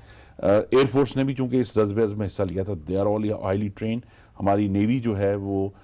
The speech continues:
अ, अभी भी फा-, जो टेररिस्ट टास्क फोर्स है उसका हिस्सा है। तो हमारी वो तीनों अफवाज जो है बड़ी, बड़ी पूरी तरह ट्रेंड हैं। इशू सिर्फ यही है कि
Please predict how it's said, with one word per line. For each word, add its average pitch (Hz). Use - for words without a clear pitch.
अ, -
अभी 123
भी 127
फा-, 104
जो 95
टेररिस्ट 113
टास्क 101
फोर्स 104
है 113
उसका 95
हिस्सा 90
है। 147
तो 170
हमारी 143
वो 208
तीनों 220
अफवाज 120
जो 110
है 180
बड़ी, 151
बड़ी 139
पूरी 185
तरह 151
ट्रेंड 127
हैं। 110
इशू 226
सिर्फ -
यही 78
है 80
कि 190